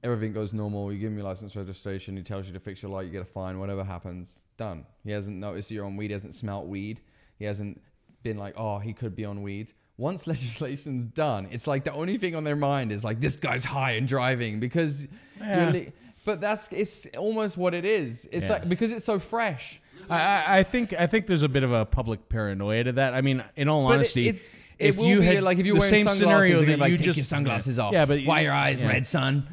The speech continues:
Speaker 2: S-, the same
Speaker 1: <laughs>
Speaker 2: scenario that you just ran through, you know, being current, if your car smelt like weed and marijuana and all that kind of stuff, they would probably pull you over and not let you go as quick with just the busted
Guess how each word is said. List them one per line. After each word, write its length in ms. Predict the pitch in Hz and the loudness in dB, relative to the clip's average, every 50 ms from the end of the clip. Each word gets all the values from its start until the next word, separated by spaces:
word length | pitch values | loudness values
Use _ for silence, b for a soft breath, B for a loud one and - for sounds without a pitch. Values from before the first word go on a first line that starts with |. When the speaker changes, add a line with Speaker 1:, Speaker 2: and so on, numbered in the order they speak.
| 185 - - | -16 -16 -12
Speaker 2:
S-, 120 | - - | -8 2
the 300 | - 214 185 254 262 233 | 4 6 6 8 8 8
same 240 | 160 254 - 214 208 | 8 8 8 8 8
Speaker 1:
<laughs> 80 | - | 6
Speaker 2:
scenario 340 | 320 - 190 190 190 175 175 165 | 6 6 6 8 8 8 8 6
that 160 | 160 160 156 | 6 6 6
you 140 | 165 180 170 | 4 4 4
just 240 | 135 151 139 107 | 2 2 0 2
ran 280 | 117 135 147 156 160 156 | 2 4 4 4 4 2
through, 340 | 151 - 143 135 123 113 110 107 | 2 2 2 4 4 4 2 2
you 100 | 110 113 | 0 0
know, 100 | 110 110 | 2 2
being 280 | 107 107 131 131 120 107 | 2 2 2 2 2 0
current, 340 | - - 170 165 135 117 110 | 0 0 2 2 2 2 -2
if 180 | 113 110 - | -4 -6 -2
your 180 | 135 151 143 131 | 0 0 0 0
car 340 | - - - 143 139 123 110 | -2 -2 0 2 2 2 2
smelt 420 | - - - 131 135 127 120 110 107 | 0 -2 0 0 0 0 0 -4 -2
like 240 | 117 117 113 87 92 | -2 -2 -2 -2 -4
weed 400 | 101 113 120 123 120 117 107 104 | -2 0 0 0 0 0 -2 -2
and 120 | 101 104 104 | -2 -2 0
marijuana 640 | 113 110 104 104 107 110 110 110 110 107 101 104 | 0 0 -2 -2 -2 -2 -2 -2 -2 -2 -4 -4
and 80 | 104 104 | -4 -4
all 160 | 104 107 107 | -4 -4 -4
that 160 | 107 107 104 | -6 -6 -6
kind 220 | - 117 113 110 104 | -4 -4 -4 -4 -4
of 60 | 98 | -6
stuff, 340 | - - 127 113 101 - - | -6 -4 -2 -4 -4 -4 -4
they 100 | 120 117 | -4 -2
would 220 | 117 120 117 117 | -2 -2 -4 -4
probably 460 | - 156 165 185 185 170 143 135 120 | -2 -2 -2 -2 -2 -2 -2 -2 -4
pull 240 | 110 - 127 123 117 | -4 -4 -4 -4 -2
you 140 | 107 107 104 | -2 -2 -4
over 380 | 104 101 98 98 95 92 92 - - | -4 -6 -6 -8 -10 -10 -12 -14 -12
and 320 | 104 107 101 98 101 101 | -10 -8 -8 -6 -6 -6
not 240 | 107 110 107 92 98 | -6 -6 -6 -6 -8
let 180 | 107 104 - - | -8 -8 -8 -10
you 80 | 98 | -8
go 200 | 98 107 104 98 | -6 -6 -4 -4
as 100 | 95 - | -6 -10
quick 300 | - - 120 110 92 - _ | -8 -6 -6 -6 -6 -8 _
with 260 | 110 104 101 90 92 98 | -8 -8 -8 -8 -10 -10
just 240 | 98 104 - - | -10 -10 -10 -10
the 60 | 107 98 | -12 -10
busted 420 | 87 95 98 - - 92 90 | -8 -8 -10 -10 -12 -14 -16